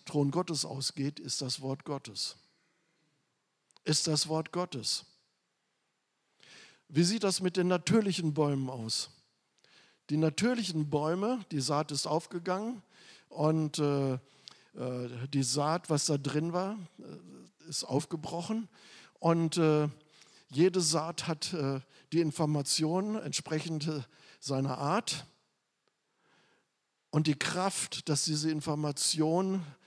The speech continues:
wirksam wird. Und diese Saat eines Baumes, ja, in der Erde geht auf und aus dieser Saat heraus wächst aus der Erde, aus der Finsternis, aus dem Dunklen zum Licht hin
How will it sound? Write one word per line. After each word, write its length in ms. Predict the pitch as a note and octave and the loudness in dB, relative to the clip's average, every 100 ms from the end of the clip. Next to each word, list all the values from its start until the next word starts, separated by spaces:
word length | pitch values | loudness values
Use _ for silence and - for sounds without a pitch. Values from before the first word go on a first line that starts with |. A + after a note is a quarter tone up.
| _ | _
wirksam 600 | B2 G3+ G#3+ F3 C#3+ C3 | 0 0 2 2 2 0
wird. 420 | C3+ E3+ G#3 - - _ _ _ - - _ | 0 -2 -4 -10 -14 _ _ _ -20 -20 _
Und 200 | C#3+ D3+ | -4 -2
diese 180 | D3+ D3+ | 0 0
Saat 520 | C3+ D3 D#3 F#3 F#3+ | 2 0 0 -2 -2
eines 440 | D#3+ D3 C3+ - | 0 2 2 -2
Baumes, 600 | C#3+ C3 D3+ F3+ G#3 - - - | -6 -4 -2 -2 0 -2 -4 -10
ja, 340 | C#3 C3+ E3 - - - - | -6 -2 -2 -4 -16 -20 -8
in 120 | C3+ | -2
der 160 | C3 B2+ | -2 0
Erde 460 | C#3+ C#3+ D#3+ F3+ - - - | 2 2 2 -4 -4 -18 -2
geht 220 | C3+ C3 | -2 -2
auf 580 | C3+ C#3+ G3+ - - - _ - - _ _ | -2 -2 -2 -4 -12 -16 _ -20 -20 _ _
und 300 | - C#3+ - - - | -4 -4 -4 -18 -18
aus 260 | - D#3+ - | -4 -2 -2
dieser 260 | E3 E3 C#3+ | -4 -4 -4
Saat 460 | C3 C#3+ D#3 - | -2 -4 -4 -6
heraus 600 | C#3 A#2+ C3 C#3+ - C3+ | -6 -4 -2 0 -2 -2
wächst 600 | D#3 G3 - - - - | -4 -2 0 0 -2 -6
aus 260 | D3+ C#3+ - | -4 -4 -4
der 220 | C#3 - | -6 -8
Erde, 360 | D3+ C#3 E3+ E3+ | -4 -2 0 -2
aus 240 | D#3+ C#3+ | -2 -4
der 100 | C3 | -6
Finsternis, 640 | A2+ E3 F3 - E3+ D#3 D#3+ | -6 -4 -2 -4 -4 -6 -6
aus 160 | B2+ | -6
dem 220 | C3+ B2 | -6 -4
Dunklen 500 | A#2 E3 E3+ E3 E3 D#3 - - - - | -2 -2 -2 0 0 -2 -12 -20 -20 -18
zum 240 | - C#3 B2+ | -2 0 2
Licht 340 | C3+ E3+ - | 0 -4 -8
hin 380 | - C3+ C#3+ | 0 2 2